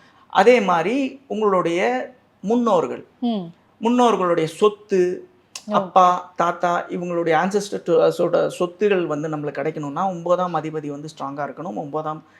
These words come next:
Speaker 1: இடத்துல உட்கார்ந்துருக்கிற பிளானட்ஸ் வந்து நல்ல பிளானட்ஸா இருக்கணும்.
Speaker 2: ஓகே.
Speaker 1: அப்படி இருக்கும் பட்சத்துல தான் உங்களுக்கு வந்து இந்த பொருளாதார ரீதியா வந்து சில பேர் வந்து மேம்படுறதுக்கான வாய்ப்புகள் இருக்கு. சில பேர் வந்து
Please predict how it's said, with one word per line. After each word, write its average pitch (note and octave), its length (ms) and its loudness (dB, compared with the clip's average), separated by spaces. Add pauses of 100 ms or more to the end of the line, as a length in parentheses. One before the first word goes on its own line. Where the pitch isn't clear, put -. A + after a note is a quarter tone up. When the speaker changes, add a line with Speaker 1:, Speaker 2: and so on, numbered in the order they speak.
(200)
Speaker 1:
இடத்துல D#3+ 520 0
உட்கார்ந்துருக்கிற F3 680 -4 (120)
பிளானட்ஸ் F3+ 420 -6
வந்து D3+ 180 -10
நல்ல C#3 340 -8
பிளானட்ஸா C#3 340 -10
இருக்கணும். C3 360 -12
Speaker 2:
ஓகே. F#3+ 440 -8
Speaker 1:
அப்படி G3 420 -6
இருக்கும் F3 380 -6
பட்சத்துல D#3+ 460 -4
தான் F#3+ 220 -2
உங்களுக்கு D#3 340 -6
வந்து C#3+ 540 -4
இந்த D3+ 160 -10
பொருளாதார F3+ 840 0
ரீதியா D3+ 480 -2
வந்து D#3 360 -8 (220)
சில D3+ 220 -8
பேர் E3 240 -6
வந்து D3 400 -6
மேம்படுறதுக்கான C#3+ 680 -6
வாய்ப்புகள் C3+ 420 -8
இருக்கு. - 300 -14
சில F3+ 180 -2
பேர் F#3+ 200 -6
வந்து E3 440 -6